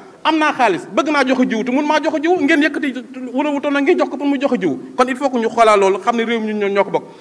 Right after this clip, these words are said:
Bu fekkee da ngaa dem laaj quatre, quatre cent trente tonnes ministre agriculture, nanguwu laa jox, nga taxaw di ko xas, kooku man teguñu ko fenn, ndax ñun ay député lañ, waruñoo def pour santas, waruñoo def pour kii. Te règlement intérieur article cent un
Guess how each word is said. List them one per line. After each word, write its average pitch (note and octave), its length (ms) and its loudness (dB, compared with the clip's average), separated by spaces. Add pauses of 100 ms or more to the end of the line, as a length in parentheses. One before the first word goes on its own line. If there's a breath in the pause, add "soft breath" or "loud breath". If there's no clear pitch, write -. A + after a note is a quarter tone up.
(160 loud breath)
Bu C#4 80 -2
fekkee D#4 200 0
da C4+ 80 -4
ngaa C4 140 2
dem A#3+ 140 0
laaj A3+ 140 2 (120)
quatre, D4+ 160 -2 (420)
quatre D4 160 2
cent C#4+ 140 0
trente A#3+ 320 2
tonnes G#3+ 200 0 (120)
ministre A#3+ 340 2
agriculture, F#3 460 0
nanguwu B3+ 300 0
laa F3+ 180 6
jox, A#3+ 140 -2
nga B3 100 0
taxaw A#3 200 0
di F#3+ 100 0
ko F#3+ 80 -4
xas, - 260 -2 (180)
kooku A#3 220 2
man G3+ 160 -4
teguñu G3 320 -2
ko F3 80 -4
fenn, D#3+ 200 -2
ndax G3 180 -4
ñun A3+ 120 -4
ay F#3+ 120 0
député B3+ 280 0
lañ, G#3 140 4 (260 loud breath)
waruñoo A#3+ 280 2
def A3 160 -2
pour G#3+ 100 -6
santas, A#3+ 400 2
waruñoo A3 300 -2
def G3 100 2
pour F#3+ 160 -4
kii. E3 180 -4 (240 loud breath)
Te A3 80 0
règlement C#4 380 4
intérieur A3+ 300 0
article A#3 340 -2
cent - 340 0
un C4 200 4